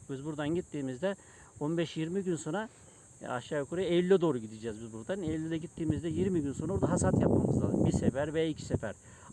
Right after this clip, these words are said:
Arının gücüne göre işte oradaki bölgenin bal verimine göre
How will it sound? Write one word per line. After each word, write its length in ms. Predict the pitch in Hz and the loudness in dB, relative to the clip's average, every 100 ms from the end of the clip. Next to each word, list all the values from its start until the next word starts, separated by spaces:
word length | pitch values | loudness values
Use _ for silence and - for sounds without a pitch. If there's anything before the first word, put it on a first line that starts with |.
| - | -4
Arının 440 | 123 143 156 151 | -2 0 0 -2
gücüne 320 | 143 143 143 | -4 -2 0
göre 260 | - 131 139 | 0 0 -4
işte 260 | 127 - 120 | -6 -6 -4
oradaki 540 | - 143 139 127 123 | -4 -4 -4 -6 -4
bölgenin 460 | 131 123 131 139 135 - - - 123 | -4 -2 -4 -4 -6 -16 -20 -10 0
bal 180 | 147 | 2
verimine 460 | 151 131 117 107 101 | 2 0 -2 -4 -6
göre 280 | 107 160 | -6 -6